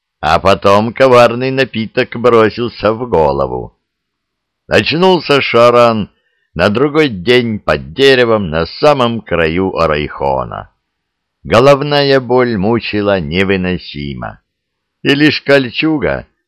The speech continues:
напяленная поверх лёгкого жанча, позволила вспомнить события минувшего дня, а вернее всего одну картину, как он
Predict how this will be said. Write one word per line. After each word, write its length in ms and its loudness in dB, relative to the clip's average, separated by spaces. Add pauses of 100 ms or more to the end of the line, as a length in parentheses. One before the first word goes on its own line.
(140)
напяленная 920 0
поверх 360 0
лёгкого 540 0
жанча, 560 0 (340)
позволила 680 2
вспомнить 920 -8
события 640 -4
минувшего 600 -4
дня, 380 -12 (680)
а 140 2
вернее 440 2
всего 380 0
одну 220 -2
картину, 640 -4 (480)
как 260 4
он 380 2